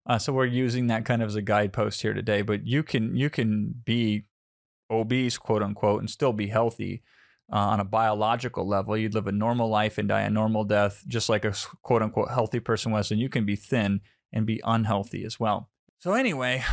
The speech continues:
uh, when I, uh, started studying dopamine,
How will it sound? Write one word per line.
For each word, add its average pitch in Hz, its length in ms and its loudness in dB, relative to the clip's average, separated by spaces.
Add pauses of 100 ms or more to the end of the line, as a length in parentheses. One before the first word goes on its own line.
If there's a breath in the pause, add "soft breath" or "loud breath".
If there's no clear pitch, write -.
(120)
uh, 160 120 0
when 160 200 0
I, 196 180 2
uh, 180 120 0
started 156 320 2
studying 139 440 0
dopamine, 117 760 -2